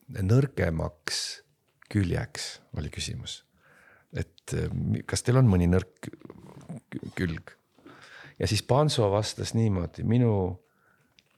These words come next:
äh, puudustest, puudusest või sellest puudu-, olu-, veast, puudusest kuulete te minu nekroloogis, kus seda esitatakse minu voorusena."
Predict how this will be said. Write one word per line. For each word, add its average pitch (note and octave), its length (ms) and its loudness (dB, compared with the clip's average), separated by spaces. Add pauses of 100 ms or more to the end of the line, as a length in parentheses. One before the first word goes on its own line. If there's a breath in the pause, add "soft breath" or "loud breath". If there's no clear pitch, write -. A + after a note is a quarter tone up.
äh, F2+ 840 -4 (240)
puudustest, - 1040 -2
puudusest - 800 -2 (880)
või - 180 -12
sellest - 240 -10
puudu-, F2+ 300 -6
olu-, E2+ 260 -4 (960)
veast, F2 420 -2
puudusest - 540 -4 (600 loud breath)
kuulete - 580 0
te - 140 -6
minu F2+ 220 0
nekroloogis, F2+ 840 0 (120)
kus - 220 -8
seda F2 160 -4
esitatakse - 680 -4
minu E2 220 -4
voorusena." - 480 -2